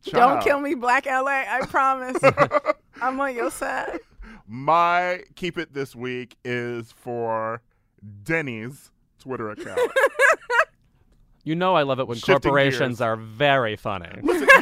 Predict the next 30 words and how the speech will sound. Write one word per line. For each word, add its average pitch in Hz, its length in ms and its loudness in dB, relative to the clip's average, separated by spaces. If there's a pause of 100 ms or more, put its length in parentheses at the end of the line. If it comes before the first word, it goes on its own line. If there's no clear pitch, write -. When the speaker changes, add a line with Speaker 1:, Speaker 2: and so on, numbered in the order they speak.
Speaker 2:
you, - 0 -
Speaker 1:
<laughs> 427 260 6
Speaker 2:
yes, 311 840 4
you 349 80 -10
know, 262 160 -2
these, 226 320 -14 (460)
I 262 120 2
hate 254 280 -6
it, 262 180 -8
you 190 160 -6
know, 156 340 2
normally 151 380 -4
when 147 160 -6
they're 143 140 -6
always 135 440 -6
trying 135 360 -4
to 131 180 -12
engage 139 720 -4
with 135 200 -6 (320)
young 127 340 -4
people 147 380 -8
on 143 140 0
Twitter, 123 600 -2
especially 139 400 -10
Black 110 380 -6
Twitter, 110 460 -4 (220)
you 123 100 -10
know, 113 200 -6
by, 113 540 -4
um, 110 640 -6